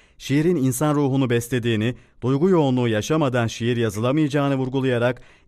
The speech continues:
işe kendini ve insanları sevmekle başlamak gerektiğini söyledi. "Aşkın birçok hali var ama ben en çok S halini sevdim." diyen Seçim Seziş,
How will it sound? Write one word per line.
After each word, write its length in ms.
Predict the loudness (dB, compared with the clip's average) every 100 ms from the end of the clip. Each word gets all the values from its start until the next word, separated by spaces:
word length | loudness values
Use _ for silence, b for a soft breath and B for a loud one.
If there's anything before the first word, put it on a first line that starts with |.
| -8
işe 320 | -2 -2 0
kendini 420 | 0 0 2 2
ve 80 | 2
insanları 520 | 0 -2 -2 0 -2
sevmekle 500 | -2 -2 -2 -2 0
başlamak 500 | 0 -2 -2 -2 -2
gerektiğini 460 | -2 -2 0 -2 0
söyledi. 480 | -2 0 -2 -4 b b b b
"Aşkın 440 | -6 -6 -2 -2 0
birçok 340 | -2 -2 -2
hali 280 | -2 0 0
var 200 | 0 -2 b b -4
ama 240 | -2 0
ben 120 | 2
en 140 | 0 -2
çok 220 | -4 -6
S 200 | -2 -2
halini 340 | 0 0 -2
sevdim." 380 | -2 -4 -2 -2
diyen 180 | 0 -2
Seçim 360 | -4 -6 -6
Seziş, 400 | -4 -4 -4 -8